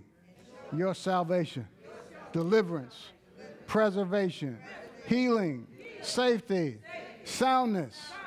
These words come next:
and prosperity. Somebody shout hallelujah. Woo, man. Doesn't that, doesn't that encourage you coming out of your mouth?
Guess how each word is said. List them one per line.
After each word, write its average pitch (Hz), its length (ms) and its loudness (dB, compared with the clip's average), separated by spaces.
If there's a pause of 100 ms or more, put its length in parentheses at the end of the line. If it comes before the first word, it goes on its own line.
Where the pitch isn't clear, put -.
(320)
and 190 200 0
prosperity. 180 720 2 (580)
Somebody 233 420 6
shout 196 280 6
hallelujah. 165 540 4 (1500)
Woo, 466 480 10
man. 226 360 -4 (360)
Doesn't 269 360 2
that, 254 200 4 (520)
doesn't 302 340 2
that 254 180 4
encourage 214 840 -2
you 208 240 -2 (200)
coming 247 300 0
out 226 200 0
of 196 60 -2
your 208 200 -4
mouth? 190 340 -6